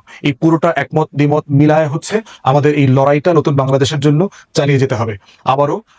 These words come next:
রাজনৈতিক সহযোদ্ধা হিসেবে, বিএনপি ছাত্র দলের প্রতি শুভাকাঙ্ক্ষী হিসেবে তাদেরকে, আহ,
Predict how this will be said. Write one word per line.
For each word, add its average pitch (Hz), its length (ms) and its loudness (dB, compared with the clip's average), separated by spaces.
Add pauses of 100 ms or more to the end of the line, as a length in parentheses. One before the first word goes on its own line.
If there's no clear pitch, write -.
(140)
রাজনৈতিক 131 480 0
সহযোদ্ধা 147 360 0
হিসেবে, 151 380 0
বিএনপি 135 400 0
ছাত্র - 320 -6
দলের 143 260 0 (260)
প্রতি 143 240 0 (220)
শুভাকাঙ্ক্ষী 156 500 -2
হিসেবে 170 300 -2
তাদেরকে, 143 420 0 (120)
আহ, 127 540 -4